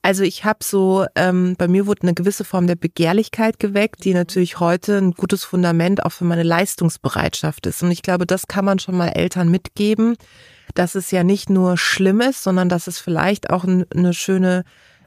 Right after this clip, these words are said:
Speaker 1: ähm, Rampe für junge Menschen sein kann, in, hin zum Erfolg oder hin zu einer Leistungsbereitschaft, die Extrameile zu gehen. Das andere, was ich eben heute sehr stark sehe, ich habe einen Partner, der hat,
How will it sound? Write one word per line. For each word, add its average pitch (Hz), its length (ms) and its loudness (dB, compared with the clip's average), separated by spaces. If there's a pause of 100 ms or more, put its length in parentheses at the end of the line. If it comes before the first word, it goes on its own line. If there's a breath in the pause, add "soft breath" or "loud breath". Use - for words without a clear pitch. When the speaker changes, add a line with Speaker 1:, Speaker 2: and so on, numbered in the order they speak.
Speaker 1:
ähm, 175 320 2
Rampe 196 480 0
für 180 380 0
junge 185 260 2
Menschen 180 400 2
sein 180 340 0
kann, 180 400 0
in, 175 480 2 (580)
hin 185 200 4
zum 185 200 -6
Erfolg 170 640 0
oder 160 140 0
hin 175 180 2
zu - 140 -8
einer 165 160 2
Leistungsbereitschaft, 165 1200 -2
die - 100 -2
Extrameile 147 760 0
zu - 160 -14
gehen. 156 160 0
Das 165 140 0
andere, 208 420 0
was 185 140 -2
ich - 120 -10
eben 160 300 0
heute 190 240 0
sehr 208 180 0
stark - 300 -4
sehe, 202 160 -2
ich 185 120 -4
habe 175 160 -4
einen 170 80 -2
Partner, 180 360 0
der 170 180 0
hat, 165 200 -4